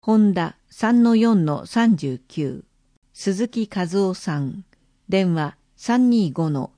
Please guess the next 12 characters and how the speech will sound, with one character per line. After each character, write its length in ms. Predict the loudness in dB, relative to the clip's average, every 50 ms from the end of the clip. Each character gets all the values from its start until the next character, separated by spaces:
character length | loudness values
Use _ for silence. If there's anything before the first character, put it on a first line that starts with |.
| _
九 240 | -4 -2 0 0 0
五 320 | 2 2 2 2 2 0 -2
六 280 | -6 -6 -6 -4 -4
八。 460 | -2 -2 -4 -6 -10 -14 -18 -18 -20 _ _ _ _ _ _ _ _ _ _ _ _ _ _ _ _
四 200 | -8 -6 -2 -2
月 240 | 0 -2 -2 -4 -6
か 160 | -6 -4 -2
ら 200 | -2 -2 -4 -4
翌 260 | -4 -4 -6 -6 -4 -4
年 440 | -4 -4 -4 -4 -6 -6 -4 -4
一 240 | -6 -6 -6 -6 -4
月。 480 | -4 -4 -6 -8 _ -16 -16 -16 -16